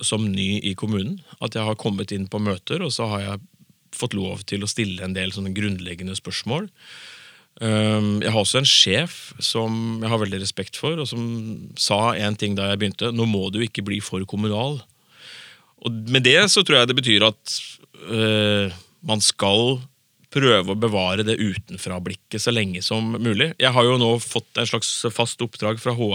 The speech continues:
R-avdelingen i kommunen, at jeg er et sånn fast innslag når de har, eh, nyansatt kurs for alle nye ansatte i kommunen. Og da, da pleier jeg å si det at husk at dere som sitter her, dere er eksperter.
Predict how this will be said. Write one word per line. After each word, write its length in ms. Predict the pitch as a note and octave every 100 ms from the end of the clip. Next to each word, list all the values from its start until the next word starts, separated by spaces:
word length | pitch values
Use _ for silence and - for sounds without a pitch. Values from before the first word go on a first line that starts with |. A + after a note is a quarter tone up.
| G2
R-avdelingen 500 | G2 G2 F#2+ G2+ A2
i 80 | G#2
kommunen, 320 | A#2+ G2+ A#2+
at 80 | A2
jeg 240 | G#2+ G#2+
er 480 | - - - - G2+
et 80 | G#2
sånn 100 | G#2
fast 300 | - G2 -
innslag 460 | G2 - F#2 F#2+ F#2+
når 140 | F#2+
de 80 | F#2+
har, 120 | F#2+ F#2
eh, 140 | G2
nyansatt 800 | G2+ A2+ G2 - F#2+ F#2+ G#2 -
kurs 440 | - - - - - _ _ _ - - - -
for 120 | B2+
alle 180 | A2 G#2+
nye 160 | A2 G#2
ansatte 440 | G#2 F#2 G2+ G2+
i 20 | A2
kommunen. 320 | A2 G#2+ -
Og 80 | A#2
da, 160 | C#3 D#3+ - - - -
da 80 | D#3
pleier 180 | E3+ A2+
jeg 80 |
å 60 | B2
si 160 | B2+ G#2+
det 80 |
at 140 | A2 - -
husk 280 | E3 - -
at 120 | D#3
dere 240 | C#3+ A2 G2+
som 120 | A#2+
sitter 300 | A2+ G2+ A#2+
her, 100 | D3
dere 300 | C#3+ A2 A#2 -
er 160 | G#2 -
eksperter. 580 | C3+ - - G#2+ - D3+